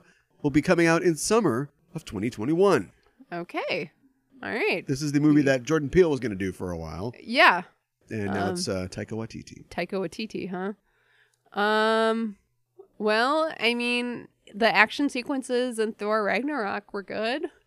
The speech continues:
Speaker 2: Um,
Speaker 1: Has he ever done anything serious?
Speaker 2: I don't know that he
Speaker 1: I'm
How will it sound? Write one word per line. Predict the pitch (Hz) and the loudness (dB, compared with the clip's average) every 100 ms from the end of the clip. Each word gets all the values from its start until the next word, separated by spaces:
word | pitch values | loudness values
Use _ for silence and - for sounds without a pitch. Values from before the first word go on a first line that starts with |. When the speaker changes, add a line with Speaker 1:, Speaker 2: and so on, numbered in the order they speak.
| _ _ _ _ | _ _ _ _
Speaker 2:
Um, | - 208 208 208 196 202 202 - | -6 -2 0 0 -2 -4 -8 -2
Speaker 1:
Has | 214 220 | 0 0
he | 277 | -2
ever | 285 294 | -2 -2
done | 247 220 | 2 2
anything | 208 185 175 151 | 2 0 0 -2
serious? | - - 139 117 80 71 - - - - - _ | -4 -2 -2 -2 -6 -12 -16 -18 -18 -20 -20 _
Speaker 2:
I | 302 440 | 4 6
don't | 508 | 6
know | 466 440 | 6 4
that | 440 | 6
he | |
Speaker 1:
I'm | 392 | 4